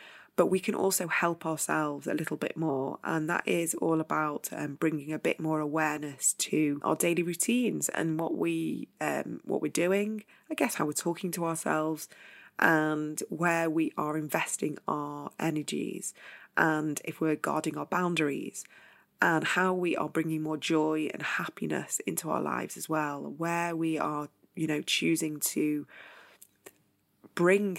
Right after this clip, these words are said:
that element of, uh, of creativity, if that's something that you're lacking, if you are putting pressure on yourself to exercise in a certain way when that's really not what you'd be doing in real life, but feel that you should be doing it.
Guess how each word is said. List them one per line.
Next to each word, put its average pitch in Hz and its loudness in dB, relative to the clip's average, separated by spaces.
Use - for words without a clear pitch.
that 160 2
element 165 2
of, 151 -2
uh, 151 0
of - -4
creativity, 165 0
if 151 -6
that's - 2
something 165 0
that 151 -2
you're 160 -2
lacking, 151 -4
if - 0
you 170 2
are 160 2
putting 196 -2
pressure 185 -4
on 180 -2
yourself - 0
to - -2
exercise 170 2
in 160 -2
a 160 -2
certain 165 0
way 160 0
when 156 -2
that's - -4
really 175 2
not 160 0
what 131 0
you'd 156 0
be 156 0
doing 156 2
in 151 -4
real 151 -4
life, 156 0
but - 0
feel 170 0
that - -4
you - -8
should - 0
be 156 -4
doing 113 0
it. - -6